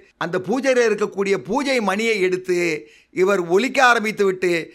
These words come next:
சிவனுடைய மந்திரத்தை அவர் சத்தமாக சொல்ல ஆரம்பித்தார். மணி ஓசை கேட்டு அந்த வீட்டுல தூங்கிட்டு இருந்த அந்த வீட்டு உரிமையாளரு, குடும்பம், குட்டி எல்லாம் எழுந்துடுச்சு.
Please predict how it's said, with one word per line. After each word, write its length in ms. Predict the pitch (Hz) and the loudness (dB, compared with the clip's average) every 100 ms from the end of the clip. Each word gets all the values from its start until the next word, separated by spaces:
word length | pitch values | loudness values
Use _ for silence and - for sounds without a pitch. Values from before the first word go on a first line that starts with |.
| - | -20
சிவனுடைய 600 | - - 202 220 214 190 | -18 -10 -4 -4 -2 -2
மந்திரத்தை 480 | 170 202 254 247 233 | -2 0 0 2 0
அவர் 180 | 208 190 | 0 -2
சத்தமாக 640 | 185 175 - 247 247 240 | -6 -6 -4 0 0 0
சொல்ல 220 | 240 208 185 | -2 -2 -2
ஆரம்பித்தார். 640 | 185 165 165 151 143 - _ _ | -2 -4 -4 -4 -6 -12 _ _
மணி 360 | - 135 180 220 | -8 -4 -2 -2
ஓசை 420 | 196 196 185 180 | 0 0 0 -2
கேட்டு 560 | - 175 175 160 143 - _ | -2 -4 -2 -4 -4 -8 _
அந்த 260 | - 139 156 | -8 -4 -4
வீட்டுல 380 | 156 214 196 175 160 | -4 -6 -4 -4 -4
தூங்கிட்டு 160 | 185 | -6
இருந்த 580 | 165 165 151 151 139 131 _ _ | -6 -8 -6 -4 -4 -8 _ _
அந்த 180 | 143 151 | -8 -6
வீட்டு 400 | 160 208 170 160 | -6 -6 -4 -4
உரிமையாளரு, 720 | 190 185 170 170 170 165 156 | -4 -2 -2 -2 -2 -2 -4
குடும்பம், 520 | 160 170 175 175 160 | -8 -8 -8 -8 -8
குட்டி 280 | - 165 190 | -10 -14 -10
எல்லாம் 220 | 165 190 | -8 -8
எழுந்துடுச்சு. 560 | 185 170 202 196 139 | -6 -6 -6 -6 -10